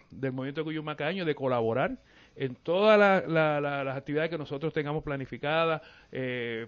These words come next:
para esos efectos. Eh, podemos contar con el obispo, podemos contar con el padre Floyd. También tuvimos una reunión la semana pasada con el alcalde, eh, Marcelo Trujillo Panis, y con, eh,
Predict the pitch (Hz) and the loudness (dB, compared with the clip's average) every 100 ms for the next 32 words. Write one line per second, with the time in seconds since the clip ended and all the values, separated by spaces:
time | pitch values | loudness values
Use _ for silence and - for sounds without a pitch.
0 | - 135 127 135 160 160 147 143 175 165 | -4 -2 0 -2 0 0 -2 -4 -4 -6
1 | - - _ 120 127 123 123 139 160 156 | -8 -20 _ -8 -6 -4 -2 -2 -2 -2
2 | 147 151 156 - _ - _ 127 123 117 | -2 -2 -4 -10 _ -20 _ -8 -4 -2
3 | 135 214 208 208 214 180 - - 131 139 | 0 0 -2 -2 -2 -2 -10 -8 -4 -4
4 | 143 135 143 139 127 135 131 123 - 180 | -4 -2 -2 0 0 2 2 2 2 2
5 | 208 208 - _ 120 120 190 247 208 180 | 2 -2 -10 _ -8 0 2 2 0 0
6 | 185 190 185 180 180 185 156 156 160 156 | 0 0 0 0 0 0 0 0 0 0
7 | 151 160 156 139 131 117 107 147 170 147 | 0 0 0 0 0 -2 2 2 2 0
8 | - _ - - _ 120 117 113 113 135 | -6 _ -20 -20 _ -2 -2 -2 -4 -4
9 | 139 135 135 135 160 139 - - _ - | -4 -4 -4 -2 -4 -6 -12 -20 _ -20
10 | - 170 170 139 123 - - _ _ 123 | -10 -6 -6 -6 -8 -14 -20 _ _ -6
11 | 120 120 110 107 98 | -4 -4 -4 -6 -10